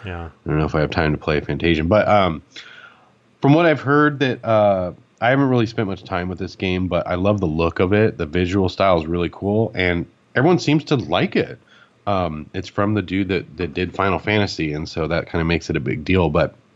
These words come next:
Speaker 2: everyone does seem to genuinely like the game, and, um, now that it's complete, Sean's actually gonna throw his two cents in and do a review for it. Um, he didn't wanna review just part one. So
Speaker 1: Mm-hmm.
Speaker 2: now that both parts are out, we'll have a review for it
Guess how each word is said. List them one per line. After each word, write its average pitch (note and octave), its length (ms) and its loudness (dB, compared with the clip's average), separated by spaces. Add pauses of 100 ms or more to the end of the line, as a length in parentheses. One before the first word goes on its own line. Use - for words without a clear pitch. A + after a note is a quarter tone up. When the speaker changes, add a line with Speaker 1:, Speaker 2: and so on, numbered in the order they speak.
(500)
Speaker 2:
everyone A#2+ 280 4
does A2 220 2
seem A2 140 2
to F2+ 80 0
genuinely F#2 540 -2
like E2+ 280 -2
the F2 80 -10
game, D#2+ 400 -4 (560)
and, E2+ 280 -2
um, E2 240 0
now F#2 140 2
that F2+ 100 2
it's C#2+ 120 -6
complete, F2 520 -2
Sean's E2+ 300 0
actually D#2+ 280 -4
gonna D#2 160 -4
throw F#2 180 -2
his C3 180 4
two A#2 140 2
cents F2+ 340 -2
in F2 120 -2
and D#2 180 -4
do E2 120 -4
a D#2+ 40 -4
review D#2 400 -6
for D2+ 300 -4
it. - 160 -10 (380)
Um, E2 200 0
he F#2 80 2
didn't F2+ 160 4
wanna D#2 160 2
review D2+ 280 0
just D#2 200 -2
part - 200 0
one. D2 400 -4
So D2+ 380 2
Speaker 1:
Mm-hmm. - 560 -12
Speaker 2:
now G2 140 2
that F2 120 0
both F#2 200 -2
parts F#2 260 0
are G2 80 2
out, F#2+ 260 2
we'll F2 140 -6
have F2 140 -4
a E2+ 40 -8
review E2+ 300 -4
for F2+ 280 -2
it E2+ 140 -2